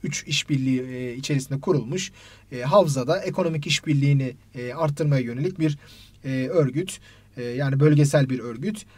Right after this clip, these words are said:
nato ise biliyorsunuz kolektif bir savunma örgütü. Askeri amaçla kurulmuş. Rusya'nın özellikle Batı Avrupa'yı tehdit etmesi üzerine, Rusya'nın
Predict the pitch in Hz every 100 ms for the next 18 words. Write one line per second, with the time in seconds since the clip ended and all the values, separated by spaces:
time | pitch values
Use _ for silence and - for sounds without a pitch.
0 | - 180 208 208 165 147 180 196 202 196
1 | 175 143 175 180 - - - 185 151 190
2 | 147 196 - - 175 175 170 127 123 170
3 | 156 - 170 156 135 - 135 - 123 131
4 | 160 156 160 - 165 175 165 - - -
5 | - 147 160 151 147 151 160 156 143 156
6 | 147 151 143 151 143 143 147 131 123 120
7 | 147 147 156 156